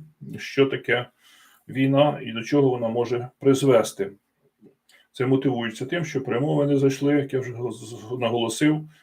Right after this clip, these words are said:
у глухий кут. І Дональд Трамп висловив роздратування Володимиром Путіним та заявив, що Україна може відновити свою територіальну цілісність,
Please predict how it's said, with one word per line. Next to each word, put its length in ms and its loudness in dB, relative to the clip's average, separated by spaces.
у 160 -4
глухий 400 0
кут. 360 -10
І 380 -2
Дональд 420 6
Трамп 280 4
висловив 520 6
роздратування 840 4
Володимиром 520 0
Путіним 460 -2
та 100 2
заявив, 440 4
що 180 -6
Україна 380 4
може 320 4
відновити 560 2
свою 360 -6
територіальну 640 2
цілісність, 720 -4